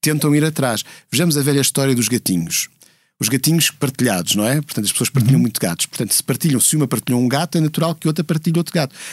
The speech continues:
Speaker 1: Aliás, nós vimos isso, inclusive, com as eleições, nas últimas eleições, que eu já não me lembro quantos candidatos é que mostraram gatos. Mas tenho a ideia que houve pelo menos dois que o fizeram. Ahm,
Speaker 2: Terão sido gatos de ocasião só?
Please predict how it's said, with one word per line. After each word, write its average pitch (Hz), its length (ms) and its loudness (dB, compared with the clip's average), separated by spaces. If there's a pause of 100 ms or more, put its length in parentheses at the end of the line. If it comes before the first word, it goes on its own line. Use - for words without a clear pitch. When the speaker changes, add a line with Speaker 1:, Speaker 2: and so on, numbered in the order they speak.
Speaker 1:
Aliás, 127 220 0
nós 127 160 2
vimos 127 280 4
isso, 139 200 0
inclusive, 127 520 0 (160)
com 139 240 2
as 117 100 0
eleições, 117 560 0 (380)
nas 110 180 0
últimas 117 380 0
eleições, 117 480 0
que - 80 -4
eu 107 40 -4
já 120 60 0
não 117 60 0
me 113 80 0
lembro 120 180 -2 (100)
quantos 139 280 -2
candidatos 113 420 -2
é 117 60 -4
que - 80 -6
mostraram 107 340 -2
gatos. 90 300 -4 (280)
Mas - 60 -8
tenho 127 160 0
a 127 40 2
ideia 131 280 2
que 127 340 -4
houve 135 200 0
pelo 139 140 2
menos 127 200 2
dois 139 240 2
que - 100 -4
o 123 40 -2
fizeram. 98 480 -2 (440)
Ahm, 135 680 2 (160)
Speaker 2:
Terão 202 200 4
sido 196 280 4
gatos 208 340 2
de 190 60 0
ocasião 196 460 2
só? 185 280 2